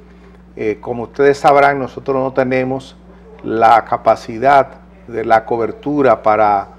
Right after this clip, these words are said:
haber tenido reporteros en los distintos centros de votación, pero más o menos les dicen a ustedes, eh,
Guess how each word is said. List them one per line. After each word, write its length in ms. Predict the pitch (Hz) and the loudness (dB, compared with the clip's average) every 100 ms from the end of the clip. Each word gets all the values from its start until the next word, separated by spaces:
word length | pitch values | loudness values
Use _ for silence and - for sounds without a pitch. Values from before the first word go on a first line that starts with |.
| - - - | -20 -20 -14
haber 440 | - 113 123 131 131 | -2 0 2 0 0
tenido 440 | 135 131 135 123 | -2 -2 0 0
reporteros 920 | 120 120 117 101 131 131 127 117 - - - - - - | -2 -4 -6 -4 -2 0 0 -4 -10 -20 -20 -20 -20 -16
en 440 | 120 107 104 104 | -8 -6 -6 -8
los 280 | 104 110 92 | -4 -4 -6
distintos 880 | 107 - - 131 135 131 131 117 - - | -16 -16 -8 -8 -6 -2 0 0 -6 -20
centros 600 | - 127 127 127 113 107 | -8 -6 -6 -4 -4 -2
de 120 | 107 | -2
votación, 720 | 104 101 101 - 156 156 143 135 - - - - - - | -2 -4 -8 -6 -4 -2 -4 -12 -20 -20 -20 -20 -20 -4
pero 240 | 131 123 | 0 2
más 240 | 120 139 - | 2 0 -2
o 100 | 147 | -4
menos 440 | 139 143 135 - - | -2 -2 -4 -10 -12
les 220 | 110 104 | -8 -8
dicen 360 | 123 - 135 | -8 -6 -2
a 60 | 131 | -2
ustedes, 680 | 120 - 135 131 117 - - - - - - - | -2 -2 0 2 0 -6 -20 -20 -20 -20 -20 -10
eh, 460 | 107 107 107 104 | -2 0 0 -2